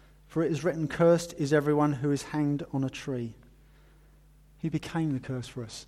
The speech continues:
He didn't just simply take on the curse, he became the curse. He stood in your place. He stood in my place. He represented me. He represented all my sin. He represented you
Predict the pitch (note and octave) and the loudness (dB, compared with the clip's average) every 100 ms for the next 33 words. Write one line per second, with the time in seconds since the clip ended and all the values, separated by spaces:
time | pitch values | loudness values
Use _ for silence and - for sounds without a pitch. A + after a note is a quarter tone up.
0 | - - - E3+ G3+ G3+ F#3+ F#3 G3+ F3 | -20 -20 -4 2 4 4 4 2 2 2
1 | E3+ - E3+ D#3+ E3 C3+ - C#3+ E3 - | 0 0 -2 0 0 0 2 0 0 -4
2 | - - - - - F3 E3 E3+ - F3+ | -14 -18 -20 -20 -8 -6 -4 -6 -6 -2
3 | E3 C3+ A#2 - - - B2+ - B2 A#2 | 0 0 -4 -8 -16 -12 -8 -6 -6 -8
4 | - - - - F3 - F3+ D3+ C#3+ D3+ | -14 -18 -12 -4 -4 -2 0 2 4 4
5 | D3+ D3 C#3 A2 - - - E3+ - E3+ | 4 2 -4 -6 -8 -12 -4 -4 -2 0
6 | C#3 C#3 C#3+ C#3+ - C3 G#2+ - - - | 0 2 2 2 -2 -8 -8 -12 -16 -20
7 | - - - - _ _ - - E3+ F3 | -20 -20 -20 -20 _ _ -8 0 4 6
8 | F3 D3+ E3+ E3+ D#3 D#3 E3 F3 F#3+ E3+ | 4 2 2 2 2 2 4 4 2 -2
9 | - - - - E3 F3+ E3 D#3 C#3+ D3 | -10 -20 -10 0 4 4 2 0 2 0
10 | E3 F3 D#3+ D3+ C#3 - D3 A#2+ - - | 0 2 4 4 2 0 0 -2 -6 -8
11 | - D#3+ F3 D#3+ D#3 D3 D3+ C#3+ D#3+ E3 | 0 4 4 4 2 2 0 0 4 6
12 | E3+ E3+ | 6 2